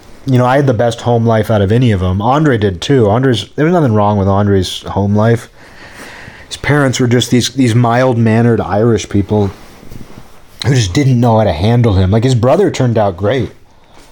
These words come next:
You know, his brother was rebellious and everything, but, like, he went to a good college. He has a family. He's good-natured, social.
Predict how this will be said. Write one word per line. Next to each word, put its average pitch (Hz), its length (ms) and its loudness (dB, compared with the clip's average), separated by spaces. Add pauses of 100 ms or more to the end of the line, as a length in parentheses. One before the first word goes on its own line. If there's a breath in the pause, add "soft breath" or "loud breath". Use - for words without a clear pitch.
(1080 loud breath)
You 107 80 -2
know, 113 60 2
his 117 80 2
brother 151 320 2
was 139 140 2
rebellious 120 800 0
and 113 100 0
everything, 107 520 0
but, 107 140 0
like, 113 180 0
he 127 100 0
went 127 180 -2
to 131 80 2
a 123 60 2
good 113 220 0
college. 117 720 0
He 110 160 2
has 107 120 2
a 101 60 0
family. 113 800 2 (800 loud breath)
He's 92 140 -6
good-natured, 110 960 0
social. 113 880 0